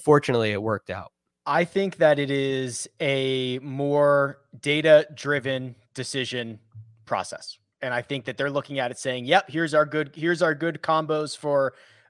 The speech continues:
Speaker 2: alternate shot. Here's our good combos for best ball." And I think that just, just taking the same guys and rolling them out four times together was a little bit old school, because they play well together and they feed off each other and we're gonna keep 'em going. And, like,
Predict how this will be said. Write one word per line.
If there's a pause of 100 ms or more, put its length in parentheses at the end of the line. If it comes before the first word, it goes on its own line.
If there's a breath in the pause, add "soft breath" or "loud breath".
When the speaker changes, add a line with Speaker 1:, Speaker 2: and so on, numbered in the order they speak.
(180)
Speaker 2:
alternate
shot.
Here's
our
good
combos
for
best
ball."
And
I
think
that
just, (380 soft breath)
just
taking
the
same
guys
and
rolling
them
out (200)
four
times
together (180 soft breath)
was
a
little
bit
old
school,
because
they
play
well
together
and
they
feed
off
each
other
and
we're
gonna
keep
'em
going.
And,
like,